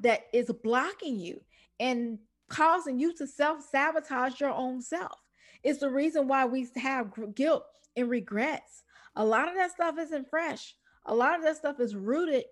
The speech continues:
in something that happened to us in our childhood that has created an imprint. And now we are emitting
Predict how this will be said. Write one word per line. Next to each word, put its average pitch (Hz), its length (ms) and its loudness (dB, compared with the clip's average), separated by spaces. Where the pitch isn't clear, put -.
in 254 140 0
something 294 360 -4
that 254 100 0
happened 262 420 -2
to - 160 -8
us 196 420 -6
in 269 180 2
our 330 140 0
childhood 196 720 -2
that 247 120 2
has 214 160 -4
created 254 480 4
an 302 80 0
imprint. 208 560 -6
And 220 160 -2
now 262 360 2
we 247 380 0
are 214 440 0
emitting 240 760 2